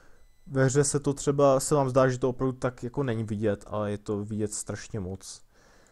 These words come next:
Prostě tady to probijete, to je masivní zhoršení, opravdu fakt hodně velké. Když si vezmete, že předtím by nějaké I S ko mělo to velice těžké vás probít a teďka má hned několik míst, kam vás může probít A P čkem.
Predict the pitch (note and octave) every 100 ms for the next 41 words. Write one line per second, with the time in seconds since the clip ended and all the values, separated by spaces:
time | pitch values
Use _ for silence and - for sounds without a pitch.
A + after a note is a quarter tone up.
0 | - - - A#2 A2 A2+ A2 A#2 - A2+
1 | A2 A2 - A2 - D3 C#3+ B2 A#2+ -
2 | C3+ A#2 G#2+ G#2+ - A2 - - C#3 C3
3 | - B2 A2 A2+ A#2 A2+ G#2+ G#2 - G2+
4 | G#2 - - - _ _ - _ - B2
5 | - C#3+ C3+ C#3+ B2+ C#3 C3 C3 A#2 A#2
6 | A2+ A2 - A2+ A2 A2+ - - A#2 G#2+
7 | G2 A2+ A#2 A2+ A#2+ G#2+ G#2+ G#2+ A#2+ -
8 | - - G#2+ G2+ - - G#2 G#2 G2+ -
9 | F#2+ - - - A2 G#2+ G2+ G#2 A#2 G#2+
10 | A2 G#2+ A#2 G#2+ A2+ G#2 - A2+ G#2 -
11 | A2+ A2 - G#2 G2+ - G2+ G#2+ G#2 -
12 | G#2